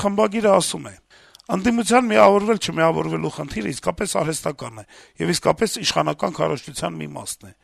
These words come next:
Ակնհայտ է, որ հակ-ի, Ժառանգության և Հ Յ Դ-ի ընտրազանգվածները տարբեր են, և եթե այդ կուսակցությունների ղեկավարները սխալման որոշեն իրար միաձուլվել, ապա երեքն էլ կտուժ են։ Կարող է լինել ընդդիմադիր հայացքների տեր մարդ,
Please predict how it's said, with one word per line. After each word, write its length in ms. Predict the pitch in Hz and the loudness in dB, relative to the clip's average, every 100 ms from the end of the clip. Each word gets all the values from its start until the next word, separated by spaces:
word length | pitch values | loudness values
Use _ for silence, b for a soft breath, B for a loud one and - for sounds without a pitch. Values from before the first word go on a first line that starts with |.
| b b b b b b - | b b b b b b 4
Ակնհայտ 400 | 247 220 233 233 | 4 6 4 4
է, 80 | 170 | 0
որ 100 | 151 170 - - | 0 -2 -4 6
հակ-ի, 320 | 170 180 180 143 | 8 8 2 2
Ժառանգության 720 | 147 170 170 160 160 190 175 | 4 6 4 -2 -2 -2 0
և 160 | 165 143 - 135 | -4 -6 -10 2
Հ 140 | 160 | 4
Յ 140 | 175 170 | 4 2
Դ-ի 180 | 160 165 180 165 | -2 -2 -4 -6
ընտրազանգվածները 840 | 147 156 139 147 160 156 220 214 185 | -4 -4 -2 -4 -4 -4 -4 -4 0
տարբեր 400 | 190 190 214 143 | 0 2 -4 -6
են, 80 | 107 _ b b b b b | -14 _ b b b b b
և 160 | 160 | 4
եթե 200 | 196 185 202 | 4 6 4
այդ 120 | 190 | 4
կուսակցությունների 760 | 180 - - - - 180 95 92 | -2 2 2 2 -4 -2 0 0
ղեկավարները 640 | 80 82 87 85 85 87 87 - | -2 0 2 2 0 0 -2 -4
սխալման 440 | - - 165 175 165 | -4 2 2 2 -2
որոշեն 440 | 147 156 139 156 - 143 | -2 -4 -4 -8 -8 -2
իրար 220 | 160 156 139 | 0 0 -2
միաձուլվել, 560 | 135 123 135 160 240 - | -4 -4 -6 -4 -4 -4
ապա 180 | 151 160 | -4 -4
երեքն 380 | 143 185 - 190 | -4 -6 -8 -12
էլ 80 | 151 | -12
կտուժ 300 | 139 139 107 - | -14 -16 -18 -20
են։ 60 | _ b b - | _ b b 6
Կարող 240 | 208 269 | 8 8
է 80 | 240 226 | 6 4
լինել 300 | 233 247 247 | 4 2 0
ընդդիմադիր 520 | 175 190 196 196 196 175 | -2 2 4 4 6 6
հայացքների 440 | 170 - 160 151 | 4 2 -2 0
տեր 240 | 147 147 185 | 0 0 4
մարդ, 220 | 240 | 2